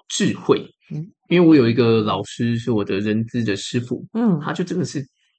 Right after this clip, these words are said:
Speaker 1: 智慧。
Speaker 2: 嗯。
Speaker 1: 他，他经历了非常多，包含他现在在固定要洗肾啊，然后以前就是很拼的工作啊，然后现在就是，
Speaker 2: 嗯。
Speaker 1: 呃，为现-，想做的事情工作。他是一个企业顾问。
Speaker 2: 嗯。
Speaker 1: 所以他现在接企业顾问其实就是接他想接的，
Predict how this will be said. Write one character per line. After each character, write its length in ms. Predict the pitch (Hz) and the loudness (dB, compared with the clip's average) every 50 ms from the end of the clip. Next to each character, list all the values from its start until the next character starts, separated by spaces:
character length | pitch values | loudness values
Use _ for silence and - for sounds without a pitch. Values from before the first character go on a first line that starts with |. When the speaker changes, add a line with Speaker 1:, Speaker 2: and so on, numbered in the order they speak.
| - - - _ | -20 -20 -20 _
Speaker 1:
智 220 | - - - 123 120 | -10 -6 -4 -4 -2
慧。 280 | 120 120 117 - - - - - - | -2 -2 -2 -2 -6 -10 -18 -6 -2
Speaker 2:
嗯。 320 | 180 190 180 160 143 143 139 | 0 2 2 2 0 -2 -6
Speaker 1:
他， 280 | - - 254 262 262 247 - - _ _ _ _ _ | -4 -2 0 0 0 -2 -4 -8 _ _ _ _ _
他 120 | - 226 | -2 0
经 200 | 214 208 214 220 | 4 6 6 8
历 60 | 202 | 8
了 100 | 160 143 | 6 6
非 100 | - - | 4 2
常 160 | 143 127 120 | 0 -2 -2
多， 260 | 117 127 107 104 107 113 117 | -2 -2 -2 0 -2 -2 -2
包 160 | 120 127 131 | 0 0 0
含 140 | 131 120 104 | 0 0 -2
他 100 | 104 117 | -4 -4
现 120 | 120 127 117 | -4 -2 -2
在 80 | 113 | -2
在 260 | 107 110 107 104 101 - - | -2 -2 -2 -2 -4 -4 -4
固 120 | - 127 | -2 -2
定 120 | 123 123 120 | -2 0 0
要 160 | 117 110 110 | -2 -2 -2
洗 240 | 110 - - 107 - | -4 -6 -10 -10 -12
肾 380 | - - - - 117 104 92 82 | -10 -6 -4 -2 -2 -2 -2 -4
啊， 220 | 69 64 57 55 62 | -4 -6 -6 -8 -10
然 80 | 82 | -12
后 260 | 110 110 117 101 95 - | -10 -8 -6 -6 -6 -4
以 100 | - 107 | -6 -6
前 240 | 107 - - 110 120 | -6 -6 -8 -8 -8
就 80 | 139 135 | -6 -6
是 80 | 131 120 | -6 -4
很 180 | - 113 107 110 | -4 -6 -8 -6
拼 180 | - - 135 | -4 -2 -2
的 80 | 127 117 | -2 -2
工 260 | 117 117 113 117 127 | -2 -2 -2 -2 -2
作 240 | 123 127 139 117 104 | -2 0 0 0 0
啊， 140 | 95 82 80 | -2 -4 -4
然 80 | - | -4
后 60 | - | -4
现 140 | 185 185 135 | -2 -2 -2
在 60 | 123 | -4
就 80 | 120 123 | -4 -6
是， 200 | 117 - 123 120 | -6 -4 -4 -6
Speaker 2:
嗯。 40 | 117 - - - - - - _ _ _ _ | -6 -8 -14 -20 -20 -20 -20 _ _ _ _
Speaker 1:
呃， 360 | - 110 110 113 110 110 113 110 - _ _ _ - | -6 -4 -2 -2 -2 -2 -4 -6 -10 _ _ _ 0
为 200 | 196 196 160 131 | 2 2 2 2
现-， 400 | - - - - - - 202 - | 0 -2 -2 -2 -2 -2 -4 -4
想 340 | - - - - 127 110 | -4 -4 -4 -2 -2 -2
做 220 | 113 113 196 165 135 | 0 2 2 2 4
的 60 | - | 2
事 80 | - 143 | 0 -2
情 120 | 117 107 107 | -2 -2 -2
工 180 | 117 107 110 | -2 -4 -4
作。 220 | 113 - 104 - - - - | -4 -4 -6 -6 -8 -10 -4
他 80 | - 208 | -4 -2
是 120 | 214 - | -2 0
一 40 | 185 | 0
个 60 | 147 | -2
企 220 | - - - 175 147 | -2 -2 -2 2 2
业 100 | 131 131 | 2 2
顾 180 | 135 135 117 104 | 0 -2 -2 0
问。 140 | 110 104 - - _ _ - | 0 0 0 -2 _ _ 0
Speaker 2:
嗯。 320 | 190 202 190 170 147 156 - _ | 2 2 2 2 0 -4 -8 _
Speaker 1:
所 160 | - - 277 | -2 0 0
以 20 | |
他 160 | 220 180 196 220 | 2 0 0 2
现 140 | 190 208 | 2 2
在 40 | 208 | 2
接 180 | 190 196 196 185 | 4 4 4 2
企 120 | 185 - | 4 2
业 60 | 175 | 0
顾 140 | 165 - 156 | 0 2 0
问 100 | 147 135 | 0 2
其 80 | 127 120 | 0 0
实 80 | 120 | -2
就 60 | 131 135 | -2 -4
是 60 | 135 135 | -6 -6
接 180 | - - 123 | -2 -2 0
他 240 | 117 117 127 123 120 | 0 0 -2 -2 -4
想 280 | 120 - - 107 104 107 | -4 -4 -4 -4 -6 -2
接 180 | - 127 123 123 | 2 2 2 4
的， 160 | 120 110 | 2 0